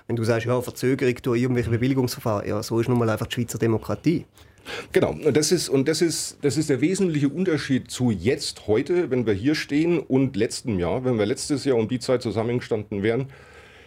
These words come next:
Speaker 2: hätte ich gesagt, naja, es ist halt, wie es ist. Ne? Also mit unserem Windparkprojekt Grobach, da sind wir jetzt schon zehn Jahre dran. Ähm,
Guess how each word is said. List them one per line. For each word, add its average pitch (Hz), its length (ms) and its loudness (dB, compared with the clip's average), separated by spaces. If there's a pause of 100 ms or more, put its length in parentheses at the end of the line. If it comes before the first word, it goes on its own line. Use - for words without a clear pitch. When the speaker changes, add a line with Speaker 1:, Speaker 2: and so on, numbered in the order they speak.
(180)
Speaker 2:
hätte 107 160 -2
ich 110 80 -2
gesagt, 120 220 0
naja, 107 320 2 (1120)
es 104 200 2
ist - 300 -8
halt, 95 320 -2 (220)
wie 107 180 -4
es 113 140 -4
ist. - 400 0 (420)
Ne? 113 260 2
Also 101 360 0
mit 92 160 -4
unserem 104 260 0
Windparkprojekt 117 640 -2
Grobach, 117 460 -2
da 107 320 0
sind 104 160 -6
wir 107 80 0
jetzt 98 120 0
schon - 140 -8
zehn 98 280 -2
Jahre 101 200 2
dran. 139 320 -2 (720)
Ähm, 104 540 0